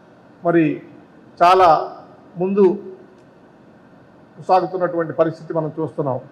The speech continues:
పల్నాటి యుద్ధం దగ్గర నుంచి అక్కడ ఉన్నటువంటి, పల్నాటి యుద్ధంలో ఉన్నటువంటి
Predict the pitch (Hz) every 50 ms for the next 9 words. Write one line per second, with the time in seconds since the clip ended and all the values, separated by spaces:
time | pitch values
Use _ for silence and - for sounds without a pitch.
0 | - - - - - - - _ - _ _ - _ - - - _ - - -
1 | - - - - - - - - - - - _ _ _ - - - - - -
2 | _ - - - - - - - - - - _ 156 165 175 180 190 202 202 190
3 | 185 180 170 160 175 185 185 175 175 165 165 185 175 190 190 185 - - 196 208
4 | - - - - - - - - _ - _ - _ - _ _ _ - _ -
5 | _ - 156 - 196 180 185 185 196 185 190 190 185 180 151 165 180 185 190 190
6 | 185 180 180 165 175 180 175 175 175 175 175 165 170 165 165 165 165 160 151 165
7 | 156 147 -